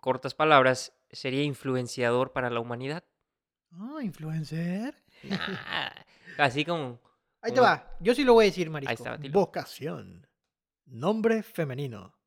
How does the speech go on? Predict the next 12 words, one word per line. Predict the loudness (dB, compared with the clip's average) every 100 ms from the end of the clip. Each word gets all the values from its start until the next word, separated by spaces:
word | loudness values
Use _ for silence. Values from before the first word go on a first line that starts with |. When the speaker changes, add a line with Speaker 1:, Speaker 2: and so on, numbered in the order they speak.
| _ _ _ _ _
Speaker 2:
Llamada | -8 -4 -2 0 2 4 2 0
o | 0
inspiración | 0 -2 -6 -6 -6 -6 -4
de | -2
una | -2 -4
per-, | -6 -8
que | -2
una | 0 0 -2
persona | -8 -8 -8
siente | -8 -6 -6 -4 -4 -4 -4
de | -8 -8
Dios. | -2 -2 -2 -6